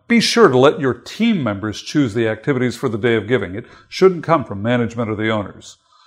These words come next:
Of course, you'll need to have a couple of team members on call for client emergencies.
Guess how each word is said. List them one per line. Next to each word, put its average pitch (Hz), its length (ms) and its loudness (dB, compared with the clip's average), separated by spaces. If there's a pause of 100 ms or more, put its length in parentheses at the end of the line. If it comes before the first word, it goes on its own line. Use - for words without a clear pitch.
(140)
Of 156 100 6
course, 208 320 8 (240)
you'll 160 180 4
need 175 180 2
to 147 40 6
have 135 120 8
a 131 40 -2
couple 135 260 0
of 113 120 -8
team 135 180 -4
members 110 300 -2
on 123 180 2
call 110 320 2
for - 160 -8
client 101 320 -8
emergencies. 104 920 -6